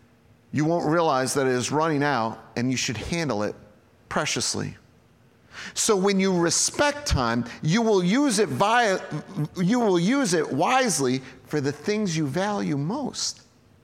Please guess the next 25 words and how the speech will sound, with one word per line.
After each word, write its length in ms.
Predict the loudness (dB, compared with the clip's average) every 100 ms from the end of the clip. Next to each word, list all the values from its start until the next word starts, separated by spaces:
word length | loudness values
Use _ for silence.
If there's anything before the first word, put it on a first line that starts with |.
| -20 _ _ -20 _ _ -20 -20 -20 -6
See, 160 | 0 2
because 320 | 2 2 2
when 140 | 2
you 120 | 2
respect 500 | 2 2 2 0 2
that, 500 | 2 4 2 0 -2
then 140 | 0 2
you're 100 | 2
gonna 160 | 2
go, 160 | 4 4
"Hey, 160 | 4 2
listen, 320 | 2 2 0
this 200 | 0 0
is 120 | -2
really 220 | 0 0
precious. 500 | 0 0 0 0 -4 -6 -18 -8
I'm 160 | -4 0
gonna 140 | 0
be 100 | 0
very 400 | 0 0 0 -2
careful 500 | -4 -4 -4 -4 -6
how 280 | -6 -4 -2
I 100 | -2
use 420 | -2 -4 -4 -4
this." 420 | -4 -4 -4 -8